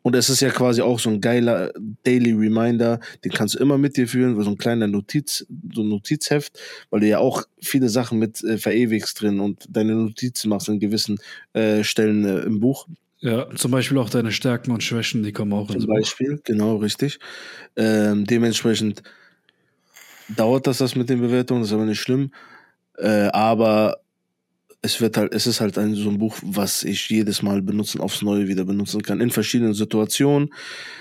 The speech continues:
Speaker 1: wo ich zum Beispiel merke, wenn meine Stärken zum Vorschein kommen oder meine Schwächen oder andere Probleme oder wenn ich mit, mit in der Beziehung oder mit, mit Freundschaften oder in der Familie,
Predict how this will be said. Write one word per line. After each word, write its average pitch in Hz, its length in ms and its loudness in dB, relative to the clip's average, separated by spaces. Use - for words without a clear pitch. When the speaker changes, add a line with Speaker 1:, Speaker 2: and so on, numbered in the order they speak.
Speaker 1:
wo 113 280 2
ich 107 380 2
zum - 180 0
Beispiel 107 300 2
merke, 104 560 2
wenn 101 120 0
meine 101 500 0
Stärken 135 460 -2
zum 120 160 -2
Vorschein 113 440 0
kommen 104 260 -2
oder 170 240 4
meine 113 240 2
Schwächen 107 580 0
oder 151 200 4
andere 175 280 4
Probleme 110 800 2
oder 135 280 2
wenn 135 120 2
ich 123 320 -2
mit, 127 300 -2
mit 131 240 -2
in 131 160 0
der 139 80 4
Beziehung 104 880 2
oder 120 320 -2
mit, 131 300 -4
mit 123 200 -2
Freundschaften 127 640 0
oder 120 140 4
in 127 100 2
der 127 100 2
Familie, 117 640 -2